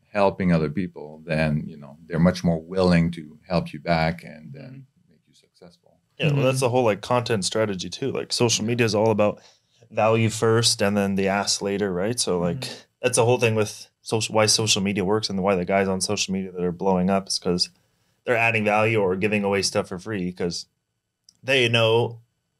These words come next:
Speaker 3: that it's not gonna affect their business at all. If somebody
Speaker 2: Mm-hmm.
Speaker 3: else is doing that in their local market, even in their same market, it's not gonna affect their, their numbers. There's plenty of deals to go around in the real estate world, that's for sure.
Speaker 2: Mm-hmm. For sure.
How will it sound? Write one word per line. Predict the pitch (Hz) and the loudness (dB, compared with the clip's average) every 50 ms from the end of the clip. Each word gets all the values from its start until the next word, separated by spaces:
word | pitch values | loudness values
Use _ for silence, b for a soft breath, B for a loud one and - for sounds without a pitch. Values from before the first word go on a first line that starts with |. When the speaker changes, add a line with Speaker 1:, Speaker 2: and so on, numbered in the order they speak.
| _ | _
Speaker 3:
that | - 101 95 76 | 0 2 2 2
it's | 95 92 - - | 0 0 0 0
not | 110 107 107 | 0 0 2
gonna | 101 98 92 | 0 -2 -2
affect | 90 107 98 - - | -2 -4 -4 -4 -2
their | 92 95 92 | -2 -2 0
business | 87 92 87 85 90 87 - | 0 0 -2 -2 -4 -6 -6
at | 78 80 | -6 -6
all. | 92 98 - 58 87 | -4 -4 -4 -4 -6
If | 92 - | -6 -4
somebody | 135 143 123 120 113 | -4 -2 0 2 4
Speaker 2:
Mm-hmm. | 107 | 4
Speaker 3:
else | 104 104 101 | 4 2 2
is | 104 90 | -2 0
doing | 87 104 104 101 101 | 2 2 2 4 4
that | 101 101 98 | 2 2 2
in | 92 90 | 2 2
their | 95 95 92 | 2 2 2
local | 87 90 92 95 - 90 | 2 2 0 0 0 -2
market, | 87 90 90 92 90 - 95 90 - | -2 0 0 -2 -2 -4 -8 -8 -6
even | 107 143 156 151 | -6 -4 -4 -4
in | 135 120 | 0 0
their | 113 110 | 2 2
same | - - 123 120 113 | 4 4 4 4 4
market, | 117 120 113 113 92 - - | 4 2 2 2 -2 -4 -4
it's | - _ _ _ _ _ _ _ _ _ _ _ _ _ | -8 _ _ _ _ _ _ _ _ _ _ _ _ _
not | 113 110 107 | 0 0 2
gonna | 113 92 | 2 0
affect | 87 90 - 98 92 90 - | 0 0 0 -2 -2 -2 -2
their, | - 90 92 92 90 90 90 - - _ _ | 0 2 4 4 2 2 -2 -4 -12 _ _
their | 98 95 90 | -2 0 0
numbers. | 85 87 85 85 87 87 - | 0 0 -2 -4 -6 -8 -4
There's | - 123 117 117 | -2 -2 -2 -4
plenty | - - - - 160 151 143 | -8 -8 -2 0 0 2 2
of | 135 120 | 2 2
deals | 127 123 120 113 113 | 2 2 2 2 0
to | 113 113 | -2 -2
go | 98 104 101 | 0 0 2
around | 98 98 98 98 95 | 2 2 0 0 -2
in | 92 92 | -2 -4
the | 87 | -4
real | 82 90 90 90 | -2 -2 -2 -2
estate | 90 - - 85 - | -4 -4 -8 -8 -8
world, | - 87 - - - _ _ | -10 -14 -14 -16 -18 _ _
that's | - - - _ | -20 -20 -20 _
for | _ _ | _ _
sure. | - - - - - _ _ _ - | -10 -10 -10 -12 -12 _ _ _ 0
Speaker 2:
Mm-hmm. | 143 135 135 123 120 123 120 117 _ _ _ _ _ _ _ _ | 2 4 4 4 2 2 0 -2 _ _ _ _ _ _ _ _
For | 139 123 | 0 0
sure. | - - 127 123 117 | 2 2 2 2 0